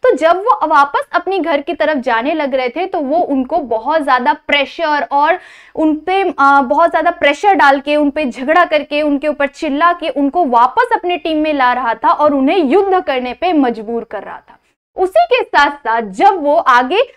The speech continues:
अलग-अलग स्टेट को जीतते हुए जा रहा था, तो वो क्या कर रहा था, जो बड़े-बड़े, अम, सैनिक थे, उनको क्या कर रहा था कि वो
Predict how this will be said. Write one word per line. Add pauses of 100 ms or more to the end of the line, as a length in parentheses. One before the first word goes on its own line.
अलग-अलग
स्टेट
को
जीतते
हुए
जा
रहा
था,
तो
वो
क्या
कर
रहा
था, (920)
जो
बड़े-बड़े, (280)
अम, (340)
सैनिक
थे,
उनको
क्या
कर
रहा
था
कि
वो